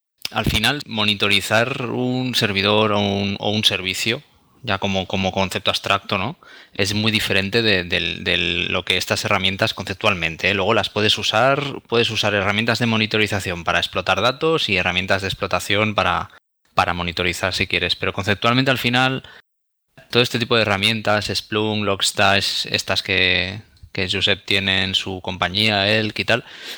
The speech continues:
al final no nos olvidemos que, que explotan datos, o sea,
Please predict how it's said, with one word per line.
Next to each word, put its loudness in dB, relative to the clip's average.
al 0
final 2
no 2
nos 2
olvidemos 0
que, -2
que -4
explotan 0
datos, -4
o -6
sea, -4